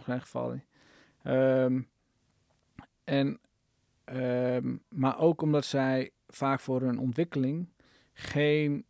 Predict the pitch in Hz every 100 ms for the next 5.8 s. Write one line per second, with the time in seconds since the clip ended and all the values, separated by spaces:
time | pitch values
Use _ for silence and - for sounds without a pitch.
0 | _ _ - 135 127 123 135 139 147 147
1 | 147 143 135 - 135 135 135 143 - 135
2 | 127 123 117 120 123 120 120 127 - 131
3 | - 123 127 123 - 139 - 165 160 143
4 | 135 131 117 117 113 - - - _ -
5 | - - _ _ 135 131 131 -